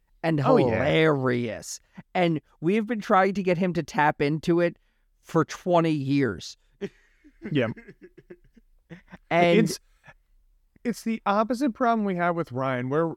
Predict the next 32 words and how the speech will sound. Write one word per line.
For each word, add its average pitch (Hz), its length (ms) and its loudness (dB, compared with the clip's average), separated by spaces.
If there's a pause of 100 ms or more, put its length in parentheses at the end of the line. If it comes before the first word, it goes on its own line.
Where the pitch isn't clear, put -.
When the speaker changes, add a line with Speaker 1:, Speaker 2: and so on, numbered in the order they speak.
(160)
Speaker 2:
I 185 60 2
Speaker 1:
Yeah. 131 260 4 (120)
Speaker 2:
mean, 127 120 -14 (120)
don't 294 180 -4
get 269 100 0
me 180 60 0
wrong, 143 360 2
Ryan's, 185 580 -2 (140)
Ryan's 175 360 -2
a - 20 -2
very 160 240 4
fun 180 480 0
and 165 220 -4
ridiculous 143 640 -2
individual 131 800 -2
all 131 200 -2
the 143 100 -4
time, 165 440 -4
but, 143 80 0
like, 131 240 0
when 131 260 -2
you 190 100 0
turn 214 280 0
a 190 40 0
camera 127 460 -6
on, 151 220 -2
he 139 180 -2
dials 123 480 0
it 123 80 -2
up 110 140 -4
to 113 160 -6
eleven, 92 420 -8